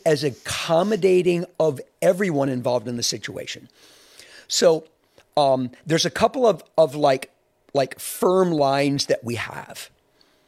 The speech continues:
um, that fall under this umbrella kind of viewpoint. The first is that we, we are not going to have a,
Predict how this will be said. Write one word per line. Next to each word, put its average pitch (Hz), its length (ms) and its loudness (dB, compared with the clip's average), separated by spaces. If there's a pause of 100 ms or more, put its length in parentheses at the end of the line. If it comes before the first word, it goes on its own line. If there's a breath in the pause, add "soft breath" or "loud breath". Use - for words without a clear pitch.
(320 soft breath)
um, 113 400 -2
that 165 200 2
fall - 720 2
under 131 260 0
this 117 380 0
umbrella 131 640 0
kind 131 220 -2
of 113 80 -8
viewpoint. 117 540 -8 (360 loud breath)
The 135 120 -4
first 226 420 2
is 135 400 2 (100)
that 151 320 0
we, 143 540 2
we 147 480 0
are 139 140 2
not 131 320 -2
going 196 240 0
to 202 100 -4
have 123 640 -2 (460 loud breath)
a, 135 480 2